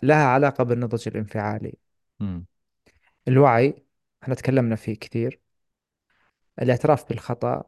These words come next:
Speaker 1: تحمل المسؤولية، برضو مرينا عليها. آه، مسامحة الذات أو الرفق أو اللطف مع الذات. و-، وإنه ما يكون فيه، آم،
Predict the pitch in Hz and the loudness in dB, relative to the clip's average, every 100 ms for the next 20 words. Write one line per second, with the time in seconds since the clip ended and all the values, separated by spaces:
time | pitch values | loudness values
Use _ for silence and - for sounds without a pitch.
0 | _ - - 135 123 123 - 123 120 117 | _ -10 -2 -2 0 -2 -4 -4 -4 -4
1 | 127 - - 135 120 117 117 117 113 107 | -6 -10 -4 -2 0 0 0 -2 -2 -6
2 | 107 110 113 147 - _ _ _ _ _ | -6 -8 -8 -10 -14 _ _ _ _ _
3 | _ _ _ _ 131 131 127 123 120 - | _ _ _ _ -2 0 0 -2 -6 -8
4 | - - - - _ _ _ _ _ _ | -10 -12 -16 -20 _ _ _ _ _ _
5 | 131 131 185 185 160 127 135 117 127 123 | -4 0 4 4 4 0 -4 -4 0 2
6 | - 127 123 120 143 143 - 117 113 120 | 2 0 0 0 -2 -2 -4 -2 -2 -2
7 | 139 - 117 107 107 110 113 - - _ | -4 -6 -6 -6 -4 -4 -4 -6 -16 _
8 | _ _ _ _ _ _ - - - - | _ _ _ _ _ _ -16 -12 -12 -12
9 | _ - - 50 50 120 - - _ _ | _ -16 -12 -10 -10 -10 -14 -20 _ _
10 | _ 139 139 139 147 160 - 170 156 131 | _ 2 4 4 4 2 2 0 0 -2
11 | 147 147 156 165 - 123 120 113 113 | -4 0 0 -2 -4 -4 -4 -6 -8